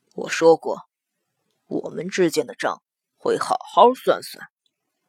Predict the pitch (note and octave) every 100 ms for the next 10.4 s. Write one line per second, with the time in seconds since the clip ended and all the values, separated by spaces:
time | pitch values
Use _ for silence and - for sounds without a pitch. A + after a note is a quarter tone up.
0 | _ _ _ _ _ _ _ _ _ _
1 | _ D#4+ C#4+ B3+ A3+ G3 A#3+ E4+ E4 E4
2 | D#4+ A3+ - G#3 C4 C4 - C#4 D#4+ E4
3 | - - _ _ _ _ _ _ _ G#4
4 | G4 D4+ A3 A3 E4 E4 F4+ G4 C4 F#3+
5 | E3+ F3+ F3+ G2+ - F#3 D3 _ _ -
6 | B3 E3+ A3 - D#4 D#3 - C#3 F#3 _
7 | _ _ _ _ _ _ _ _ _ _
8 | - D4+ G4 A#4 A4+ _ _ _ _ _
9 | _ _ _ G4 D#4+ F#4+ G#4 F#4 F#4 F4
10 | C#4 D#4+ F#4